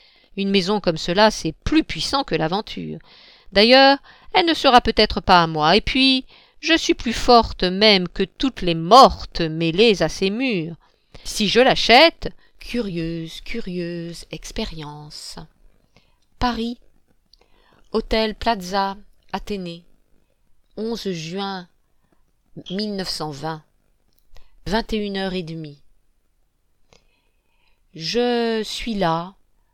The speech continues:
depuis le trente mai, depuis douze jours. Je n'ai pas pu noter avant ce soir où j'en étais,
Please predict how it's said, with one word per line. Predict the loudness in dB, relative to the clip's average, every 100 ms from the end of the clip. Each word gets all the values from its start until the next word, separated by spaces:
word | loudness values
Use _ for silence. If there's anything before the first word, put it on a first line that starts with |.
| _
depuis | -6 -6 -4 -8 -8 -8 -8 -8 -8 -10
le | -8 -4 -4
trente | -4 -6 -4 -6 -6 -8
mai, | -6 -8 -10 -16 _ _ _ _ _ _ _
depuis | -18 -14 -12
douze | -8 -8 -8 -10
jours. | -12 -12 -14 -18 -20 _ _ _ _ _ _ _
Je | -14 -8
n'ai | -6
pas | 0 2
pu | 0 -4 -6
noter | -6 -6 -4 -2
avant | -4 -8
ce | -12
soir | -12 -8 -6
où | -8
j'en | -10 -10
étais, | -10 -10 -10 -10